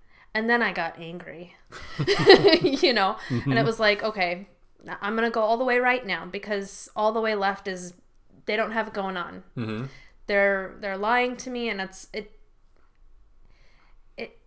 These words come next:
Speaker 1: it's thinly veiled virtue signaling. It, it's not real.
Speaker 2: Mm-hmm.
Speaker 1: Saying something shouldn't make you feel good about yourself. It's about doing something.
Speaker 2: Mm-hmm.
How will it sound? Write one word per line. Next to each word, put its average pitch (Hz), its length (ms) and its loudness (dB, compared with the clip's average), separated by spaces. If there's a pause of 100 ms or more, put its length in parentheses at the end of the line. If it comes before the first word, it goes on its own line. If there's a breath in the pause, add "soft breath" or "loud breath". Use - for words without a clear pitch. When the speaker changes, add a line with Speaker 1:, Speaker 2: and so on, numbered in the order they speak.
Speaker 1:
it's 240 220 -6
thinly 240 540 -2
veiled 196 560 0 (180)
virtue 190 380 -6
signaling. 175 640 -10
It, 214 180 -8
it's 202 220 -14
not 214 280 -4
real. 196 440 -6 (180)
Speaker 2:
Mm-hmm. 92 280 -12 (180)
Speaker 1:
Saying 247 500 0
something 202 560 -6
shouldn't 208 420 -4
make 202 300 -8
you 208 100 -8
feel 202 360 -6
good 175 180 -8
about 175 300 -10
yourself. 175 400 -10
It's 190 160 -14
about 190 360 -4
doing 226 320 -2
something. - 640 -14
Speaker 2:
Mm-hmm. 104 260 -10